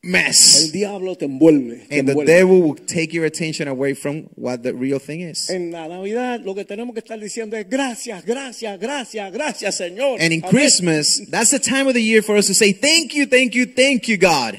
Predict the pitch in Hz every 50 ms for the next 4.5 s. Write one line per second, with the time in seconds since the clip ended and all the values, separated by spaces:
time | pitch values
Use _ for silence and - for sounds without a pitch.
0 | - - 175 185 220 247 262 277 277 240 - - - 151 170 185 196 226 262 269
1 | 247 156 110 185 208 220 196 160 139 202 240 254 254 262 269 262 240 - - 226
2 | 220 208 - - 190 247 285 294 294 285 277 254 254 240 214 - 196 190 190 202
3 | 202 208 196 - 247 277 294 294 - - 233 220 180 143 127 131 139 135 - -
4 | - 139 123 - 156 165 180 - 156